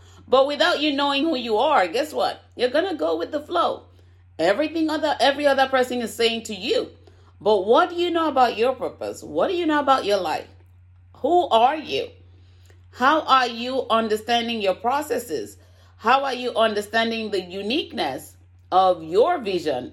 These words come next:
the uniqueness of your creation, the uniqueness of your core values, the uniqueness of who you are?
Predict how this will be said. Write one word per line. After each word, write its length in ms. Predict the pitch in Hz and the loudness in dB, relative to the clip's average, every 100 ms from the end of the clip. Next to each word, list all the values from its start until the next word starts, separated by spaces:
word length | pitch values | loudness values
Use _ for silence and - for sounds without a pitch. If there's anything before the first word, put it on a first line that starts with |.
| - | -8
the 120 | 185 | -6
uniqueness 600 | 185 208 302 302 269 262 | -4 -4 -4 -2 -2 0
of 200 | 202 185 | 0 2
your 240 | 202 294 - | 2 2 0
creation, 800 | 190 170 160 156 156 151 - | -4 -2 -2 -2 -4 -4 -8
the 80 | 180 | -10
uniqueness 680 | 185 214 233 269 240 262 240 | -6 -6 -4 -6 -2 -2 -2
of 260 | - 196 180 | 2 2 2
your 300 | 196 294 349 | 2 2 4
core 200 | 226 180 | 4 4
values, 460 | 156 151 160 170 - - - - - | 4 2 0 -4 -8 -18 -20 -16 -8
the 80 | |
uniqueness 580 | 220 247 302 320 285 277 | -4 0 0 0 0 2
of 220 | 247 208 | 0 -2
who 180 | 240 427 | 0 2
you 220 | 302 330 339 | 2 0 2
are? 440 | 285 320 269 - | 4 4 2 -2